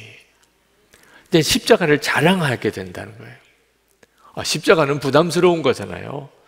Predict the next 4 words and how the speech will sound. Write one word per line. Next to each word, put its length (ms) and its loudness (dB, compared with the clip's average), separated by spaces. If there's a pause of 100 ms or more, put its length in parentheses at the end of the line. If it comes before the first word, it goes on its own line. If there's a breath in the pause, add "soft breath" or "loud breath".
(160 soft breath)
너무 300 2
끔찍한 520 2
이야기잖아요. 840 -4 (840 soft breath)
그리고 460 4